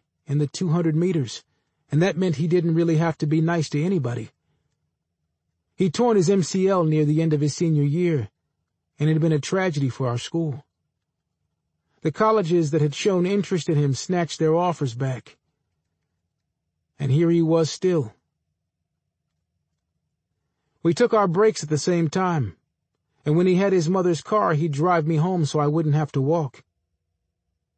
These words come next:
I'd helped him create a comprehensive list, ranking all the women in each of the store's departments based on a complicated attractiveness matrix.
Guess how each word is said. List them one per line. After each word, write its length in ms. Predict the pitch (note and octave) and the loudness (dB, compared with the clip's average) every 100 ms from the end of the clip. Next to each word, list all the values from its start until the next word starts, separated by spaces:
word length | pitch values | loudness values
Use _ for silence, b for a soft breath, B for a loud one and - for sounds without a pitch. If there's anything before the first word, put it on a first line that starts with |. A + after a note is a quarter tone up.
| _ _ _ | _ _ _
I'd 140 | F3+ F#3+ | 0 2
helped 240 | A3+ - | 2 0
him 80 | G3 | -4
create 300 | - G#3+ F#3+ | -2 0 0
a 60 | |
comprehensive 680 | D3+ F#3+ F3 E3 F3 D#3+ D3+ | 0 -2 0 0 0 0 -2
list, 480 | D3 G3 C#3+ - - _ _ _ _ | -2 0 -2 -6 -16 _ _ _ _
ranking 360 | D#3+ F3 F3+ E3+ | -2 0 0 0
all 180 | F#3+ F3+ | 0 0
the 100 | D#3+ | 2
women 280 | F3+ F#3 | 2 2
in 160 | D3+ D#3 | 2 0
each 240 | F#3+ F#3+ E3+ | -4 -4 -4
of 80 | |
the 80 | D3 | -4
store's 380 | C3 - E3 D3 | -4 -2 0 0
departments 640 | D#3 - F#3+ F#3 C#3+ C3 | -2 -2 -2 -2 -2 -6
based 340 | - E3 E3 - | -4 -2 -2 -2
on 80 | D3+ | -4
a 60 | |
complicated 720 | C3+ F#3 E3+ E3 D3 F3 D3+ | -2 -4 -2 -4 -4 -2 0
attractiveness 720 | C#3 - G3 F#3+ E3 B2+ A#2+ - | -4 -2 -4 -2 -4 -4 -6 -4
matrix. 560 | C3 A#2+ A#2+ - - | -4 -6 -10 -12 -18